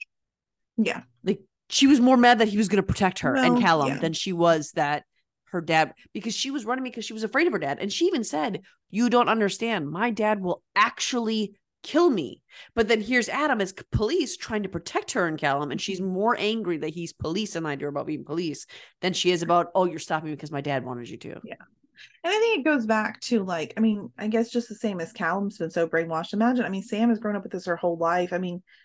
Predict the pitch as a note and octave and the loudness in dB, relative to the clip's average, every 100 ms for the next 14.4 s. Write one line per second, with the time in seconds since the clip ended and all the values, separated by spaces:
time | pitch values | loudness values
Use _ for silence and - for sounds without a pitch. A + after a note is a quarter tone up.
0 | - - C4+ B3 B3+ G#3 G3+ C4 C4+ C4+ | -10 0 0 2 0 0 0 0 2 2
1 | C4 A#3 A3 A3 - F#3 G#3 G3+ F#3 F3 | 2 4 2 0 -6 -8 -6 -4 -2 -2
2 | G3 F3+ E3+ E3+ E3+ C#3+ - D#3+ D#3 E3+ | -4 -4 -2 -2 -4 -6 -6 -4 0 0
3 | G#3+ F3+ F3 F3+ F3 E3+ F3+ - F#3+ F3 | 0 0 -2 -6 -2 0 0 -2 -4 -4
4 | E3+ F3 E3 E3 E3 F3+ G#3+ F#3 E3 - | -4 -4 -4 -4 -2 -2 0 -2 -4 -14
5 | _ _ _ _ _ - A#3 A3 - A3+ | _ _ _ _ _ -2 0 0 2 2
6 | G#3+ F#3+ F#3 - - F#3+ F#3+ F#3 F#3+ - | 4 2 -2 -4 0 2 2 2 -2 -6
7 | G#3+ - G3+ F#3 A3 F#3+ F#3 F3 E3+ F#3 | -12 -4 -4 -2 -2 -2 -2 -2 -2 -2
8 | F#3+ F3 F3 E3 C#3+ - F#3+ E3 - - | -4 -2 -2 -2 -4 -6 -4 -4 -6 -2
9 | E3 - - E3+ E3+ E3+ E3 - - - | -4 -4 -6 -2 0 0 -2 -6 -8 -4
10 | E3+ - D#3+ D#3 C#3+ - F3 - - C#3 | -4 -4 -4 -4 -4 -4 -4 -4 -8 -10
11 | A2 - _ _ _ - B3 A#3 G#3+ G#3 | -10 -12 _ _ _ 2 4 4 2 0
12 | G#3 F#3+ G3 - B2 A2 - _ - - | 0 -2 -6 -8 -8 -8 -10 _ -20 -20
13 | - - A#3 G#3 D4 - F#4 C4+ B3+ - | -6 0 2 4 4 4 2 2 -2 -4
14 | C4 A3+ A#3+ | -4 -4 -6